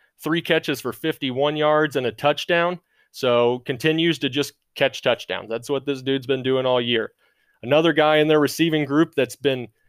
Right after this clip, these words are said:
absolutely lighting it up is rookie wide receiver Justin Jefferson.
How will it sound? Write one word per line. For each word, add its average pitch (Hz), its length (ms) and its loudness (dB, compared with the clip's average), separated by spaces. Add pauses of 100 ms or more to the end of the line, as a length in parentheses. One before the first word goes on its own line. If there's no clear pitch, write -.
(160)
absolutely 160 640 2
lighting 135 600 2
it 127 220 -2
up 147 340 2
is 131 220 -6 (280)
rookie 156 360 0
wide 139 300 2
receiver 131 460 -4
Justin 117 540 -2
Jefferson. 151 720 -2